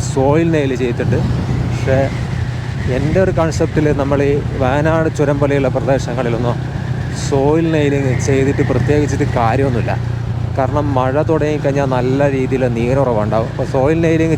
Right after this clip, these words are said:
ചെയ്യുമ്പോൾ സ്വാഭാവികമായിട്ടും നമ്മൾ ആ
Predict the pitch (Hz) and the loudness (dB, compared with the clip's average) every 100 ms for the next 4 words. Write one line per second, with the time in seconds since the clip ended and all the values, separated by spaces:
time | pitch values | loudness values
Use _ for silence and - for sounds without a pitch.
0 | 151 139 147 143 123 127 143 151 139 139 | 0 0 2 0 2 2 2 2 0 0
1 | 127 127 143 - - - - - - - | 0 0 0 0 -4 -4 -4 -4 -4 -4
2 | - - 131 143 151 | -4 -2 -2 0 2